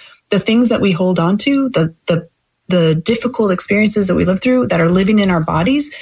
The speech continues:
you can feel it. It's in your neck. It's in the tightness of your muscles. It's in the headaches that you get. It's in the panic that you might feel sometimes. When our body is signaling something is wrong here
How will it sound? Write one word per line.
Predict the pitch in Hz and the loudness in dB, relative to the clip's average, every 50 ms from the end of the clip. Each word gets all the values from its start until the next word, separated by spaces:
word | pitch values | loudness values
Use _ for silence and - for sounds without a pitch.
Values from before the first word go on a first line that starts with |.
| - - | -8 -4
you | - 262 | -4 -2
can | 254 254 233 | 0 0 0
feel | 220 - 240 269 269 240 | 0 0 0 2 2 0
it. | 185 - - _ - | 0 -2 -4 _ -4
It's | 202 190 - | -4 -2 0
in | 208 190 | 0 0
your | 180 175 170 | 2 2 2
neck. | 165 170 185 214 214 - - - - - - - | 2 0 0 -2 -2 -6 -12 -16 -18 -20 -10 -4
It's | - 202 180 202 | -4 -2 0 2
in | 196 | 2
the | 190 165 | 2 0
tightness | - - 190 196 - 190 208 190 - | 0 -2 -2 -2 0 -2 -2 -2 -2
of | 202 185 | -2 0
your | 185 175 170 | 0 2 2
muscles. | 175 180 202 - - 247 247 254 240 233 - - - - - | 2 0 0 0 -2 0 0 0 -2 -4 -8 -12 -14 -6 -4
It's | - 185 - | -4 -2 0
in | 208 185 | 2 2
the | 170 | 2
headaches | 156 - - 185 185 214 240 226 - - - | 0 0 0 0 0 0 0 -2 -4 -6 -6
that | - 247 233 - | -4 -4 -2 0
you | 226 254 226 | 0 -2 0
get. | - 233 233 240 247 254 262 - - - - - - - | 0 0 0 0 0 -2 -4 -6 -10 -10 -12 -8 -4 -2
It's | 202 190 - 214 | -2 -2 0 2
in | 196 190 180 | 2 2 2
the | 165 160 165 | 2 0 -2
panic | - - 185 196 220 226 233 226 - - | -2 -2 0 2 2 2 0 0 -2 -4
that | 233 - | -2 0
you | 240 226 | 2 2
might | 226 226 220 - - | 2 2 2 -2 -4
feel | - - 247 247 262 247 | -4 -2 0 0 0 -2
sometimes. | - - 262 240 233 - - 254 247 254 254 254 247 240 - - - - - - - | -2 -2 -2 -2 -2 -2 -2 -2 0 0 0 0 -2 -4 -6 -12 -16 -18 -18 -4 -2
When | 202 208 240 277 285 | 0 0 2 0 0
our | - - 247 | 0 0 0
body | 220 185 185 185 190 202 208 233 240 240 - - | 0 0 0 0 0 2 2 2 0 0 0 0
is | 196 202 180 - | 0 0 -2 -2
signaling | - - 208 196 202 214 208 202 202 196 196 202 196 | -4 -4 -2 0 0 2 2 2 2 2 2 2 0
something | - - - 226 254 254 285 285 285 277 | -2 -2 -2 -2 0 0 0 0 0 2
is | - 214 208 - 190 | 2 0 0 0 0
wrong | 196 202 208 208 214 220 208 | 0 2 2 2 2 2 2
here | 190 - 196 190 175 - - - - - | 0 0 0 0 2 0 0 -4 -6 -8